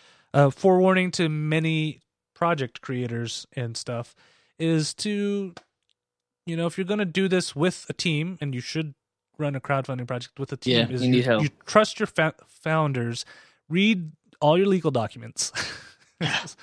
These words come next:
Speaker 1: is one of those things, and yeah, just don't be a dick.
Speaker 2: I think that's it. Don't be creepy and don't be a dickie.
Speaker 1: <laughs>
Speaker 2: That's so true.
Speaker 1: Yeah.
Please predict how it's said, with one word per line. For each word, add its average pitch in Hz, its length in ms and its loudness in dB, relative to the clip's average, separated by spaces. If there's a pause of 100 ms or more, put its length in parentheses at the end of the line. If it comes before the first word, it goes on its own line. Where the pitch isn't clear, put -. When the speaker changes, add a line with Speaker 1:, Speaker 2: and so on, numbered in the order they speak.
(400)
Speaker 1:
is 135 200 -10
one 139 160 -8
of 135 180 -6
those 131 180 -10
things, 135 460 -10
and 131 440 -6 (120)
yeah, 147 200 -8
just - 280 -12
don't 185 180 -14
be 135 100 -8
a 113 40 -8
dick. 101 320 -16 (640)
Speaker 2:
I 143 40 -4
think 220 160 0
that's 208 160 0
it. 180 100 6
Don't 131 140 4
be 180 80 2
creepy 185 320 4
and 147 120 4
don't 135 180 4
be 139 100 2
a 131 40 4
dickie. 113 480 -2
Speaker 1:
<laughs> - 80 -20
Speaker 2:
That's - 380 -2
so 175 280 2
true. 120 420 0 (320)
Speaker 1:
Yeah. 139 220 -4